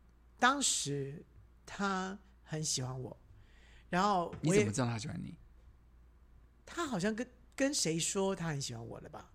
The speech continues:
Speaker 1: 然后基本上我就觉得说，哎，这个她长得也蛮大方的。
Speaker 2: 长得很漂亮。
Speaker 1: 对，长得很漂亮，很大方。
Speaker 2: 她如果大家就是我们这个年代人，她长得很像小王爷陈丽丽。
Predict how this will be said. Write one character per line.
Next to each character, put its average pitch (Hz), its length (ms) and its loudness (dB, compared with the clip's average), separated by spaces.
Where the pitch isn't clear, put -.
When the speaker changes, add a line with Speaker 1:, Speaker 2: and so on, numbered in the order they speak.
Speaker 1:
然 208 140 8
后 285 80 6
基 285 120 0
本 226 120 2
上 190 200 2
我 147 80 -2
就 175 100 -2
觉 165 140 -2
得 156 60 -2
说， 170 340 0
哎， 277 160 -2
这 320 140 0
个 220 360 4
她 269 120 -6
长 151 180 0
得 170 60 -2
也 165 60 -2
蛮 139 200 -6
大 180 180 2
方 160 280 -2
的。 151 180 -2
Speaker 2:
长 147 160 2
得 190 40 2
很 185 140 4
漂 226 240 4
亮。 247 260 6
Speaker 1:
对， - 120 12
长 - 80 10
得 202 100 8
很 185 80 4
漂 226 160 8
亮， 233 100 6
很 180 120 0
大 202 200 6
方。 190 300 0
Speaker 2:
她 226 120 6
如 185 160 10
果 214 80 10
大 196 100 4
家 196 280 8
就 190 100 -4
是 185 240 -4
我 123 80 2
们 131 80 4
这 165 80 2
个 165 40 6
年 110 140 6
代 123 140 4
人， 104 160 2
她 160 160 0
长 104 220 0
得 107 60 2
很 95 140 0
像 123 220 0
小 101 240 0
王 101 260 0
爷 104 160 -2
陈 104 240 -4
丽 113 140 -2
丽。 104 220 -6